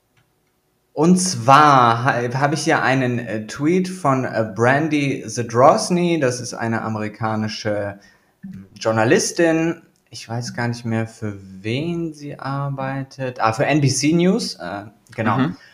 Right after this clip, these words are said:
Speaker 1: Und hier ist die Nachricht: äh, Breaking, Facebook bans QAnon across all pages, groups and Instagram accounts, ne? Also wir haben
Speaker 2: Mhm.
Speaker 1: jetzt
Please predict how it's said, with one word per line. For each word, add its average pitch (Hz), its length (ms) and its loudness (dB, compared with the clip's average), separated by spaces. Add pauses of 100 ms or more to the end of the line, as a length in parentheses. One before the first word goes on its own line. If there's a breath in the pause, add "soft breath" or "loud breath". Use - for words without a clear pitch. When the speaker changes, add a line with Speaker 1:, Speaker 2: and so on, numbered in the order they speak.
(120 loud breath)
Speaker 1:
Und 139 180 0
hier 175 160 6
ist 180 140 2
die 151 80 -2
Nachricht: 147 540 0
äh, 127 260 0
Breaking, 180 920 2
Facebook 160 800 0
bans 165 480 4
QAnon 147 600 2
across 139 580 0
all 156 240 6
pages, 139 680 0
groups 135 640 2
and 123 300 -2 (100)
Instagram 113 680 2
accounts, - 680 -8
ne? 147 260 0
Also 113 220 -2
wir 120 120 4
haben 147 120 4
Speaker 2:
Mhm. 160 60 2
Speaker 1:
jetzt - 420 -4